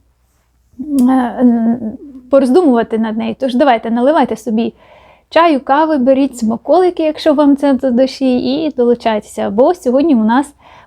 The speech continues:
буде тема про Моїсея. І ви, напевне, скажете:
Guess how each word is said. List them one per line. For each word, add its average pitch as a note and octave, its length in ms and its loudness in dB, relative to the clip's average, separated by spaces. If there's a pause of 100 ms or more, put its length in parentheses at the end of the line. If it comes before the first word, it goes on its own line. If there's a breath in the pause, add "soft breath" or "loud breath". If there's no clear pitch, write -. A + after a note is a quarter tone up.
буде C4 180 4
тема C4 500 0
про A#3 160 0
Моїсея. A3+ 640 -2 (840 loud breath)
І C#4 140 2
ви, C#4+ 160 0 (120)
напевне, D#4+ 400 2
скажете: A#3+ 520 -2